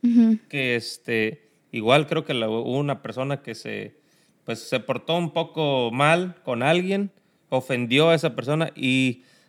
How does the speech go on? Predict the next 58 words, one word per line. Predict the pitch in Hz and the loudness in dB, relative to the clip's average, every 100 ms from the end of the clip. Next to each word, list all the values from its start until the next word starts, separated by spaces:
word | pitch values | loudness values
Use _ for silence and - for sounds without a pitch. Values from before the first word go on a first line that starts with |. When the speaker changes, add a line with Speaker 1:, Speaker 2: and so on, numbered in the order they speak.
| _ | _
Speaker 2:
al, | 135 139 127 123 - _ | 4 6 4 0 -4 _
al | 127 | 0
ofendido | 135 160 156 190 233 196 180 | 0 2 2 2 4 4 2
traía | - 123 131 160 | 4 4 6 6
un | 160 | 6
arma | 160 147 139 | 4 4 0
en | 131 | 0
su | - | -4
carro | 147 170 175 175 180 | -4 -2 -2 -2 -6
y, | 170 | -8
pues, | - 208 | -4 -4
Speaker 1:
Sí. | 180 | -2
Speaker 2:
fue | 135 | -2
al | 135 | -4
carro | - 160 170 165 160 165 165 | -4 -2 -2 -4 -4 -2 0
y | 147 135 123 | 0 -2 -4
sopas | 117 - - - 151 _ 120 113 | -8 -14 -8 -8 -8 _ -6 -4
y, | 120 - | -6 0
y | |
Speaker 1:
O | 277 | 6
sea, | 285 | 10
ya | 285 | 8
cuando | 311 370 349 | 8 8 8
yo | 320 | 8
pienso | 320 359 370 | 8 6 6
que | 339 | 4
tienen | 269 294 330 | 6 6 8
un | 330 330 320 - | 8 6 4 6
arma | 254 320 277 226 | 6 8 8 8
a | 240 | 6
su | 233 254 | 6 6
poder | 240 254 294 339 - - - - - - | 8 10 10 8 2 -16 -20 -20 -20 6
y | 277 | 8
que | 269 | 10
les | 254 247 | 8 8
pase | 285 294 349 | 6 8 8
cualquier | 285 254 277 294 | 8 8 8 10
enojo | 294 254 262 247 254 | 12 12 10 10 6
por | 226 | 6
su | 226 | 4
cabeza, | 226 233 240 311 - | 6 8 10 10 10
es | 240 | 8
lo | 254 | 6
primero | 349 339 339 | 4 2 2
que | 320 | 4
ellos | 302 | 2
piensan, | - 269 277 | 4 4 8
¿sabes | 262 285 294 | 10 10 8
qué? | 359 | 6
Yo | 294 | 6
traigo | 269 277 | 6 6
y | 277 | 6
que | - 226 | 4 -2
esto | 240 | -4
y | 262 | -6
que | |
lo | 120 101 | -6 -8
otro. | 240 | -12